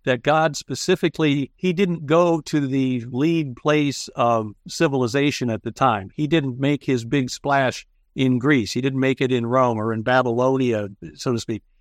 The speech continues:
He had his own people, and they weren't, they weren't very well thought of. So the, the whole Hebrew thing,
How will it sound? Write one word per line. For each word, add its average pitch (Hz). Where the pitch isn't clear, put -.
He 190
had 156
his 139
own 135
people, 139
and 135
they 196
weren't, 349
they -
weren't 208
very 180
well 139
thought 180
of. 104
So 165
the, 151
the 135
whole 156
Hebrew 170
thing, 156